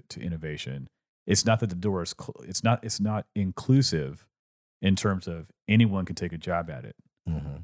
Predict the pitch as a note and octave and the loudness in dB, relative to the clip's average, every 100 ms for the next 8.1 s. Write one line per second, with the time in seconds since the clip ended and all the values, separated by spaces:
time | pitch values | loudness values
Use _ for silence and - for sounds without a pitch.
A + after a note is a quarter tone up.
0 | - G2+ F2 F#2+ F2+ F2 E2+ - G#2+ G2 | -2 2 2 2 -2 -4 -6 -4 -2 0
1 | - G2 F#2 E2 - F2 E2 - A#2 G#2 | 0 -2 -2 -6 -6 -10 -10 0 2 2
2 | - F2 - F2+ E2 F2+ F#2 E2+ E2 D#2+ | 0 -6 -6 -6 -4 -2 -4 -4 -8 -8
3 | E2 D#2+ D#2 D2+ - C#2 E2+ D#2 - F2+ | -10 -8 -8 -10 -10 -10 -10 -10 -8 -6
4 | - E2 - C2 B1+ B1 _ _ _ _ | -6 -8 -10 -12 -12 -14 _ _ _ _
5 | _ F#2+ F2 F2 G2+ G2+ F2+ F#2 F#2+ F2+ | _ -2 0 2 2 0 0 0 2 0
6 | E2 D#2 - - - D#2+ D2+ C#2 _ _ | -2 -10 -12 -12 -8 -6 -8 -10 _ _
7 | - E2 - E3+ E3+ A1+ G1+ - - D#2+ | -14 -8 2 6 6 2 -6 -16 -8 -6
8 | - | -4